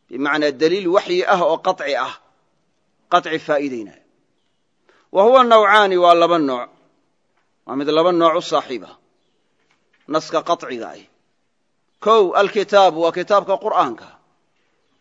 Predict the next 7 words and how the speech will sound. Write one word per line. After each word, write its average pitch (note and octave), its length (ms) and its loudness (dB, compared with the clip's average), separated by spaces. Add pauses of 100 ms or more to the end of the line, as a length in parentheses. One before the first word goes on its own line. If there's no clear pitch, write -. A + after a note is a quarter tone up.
(880)
oo G3 100 4
siduu B3+ 260 -2
ku C4+ 140 -6
sugnaaday G#3 600 2
waa F3+ 420 4
mid G3+ 260 -8 (100)
go'an F3+ 360 2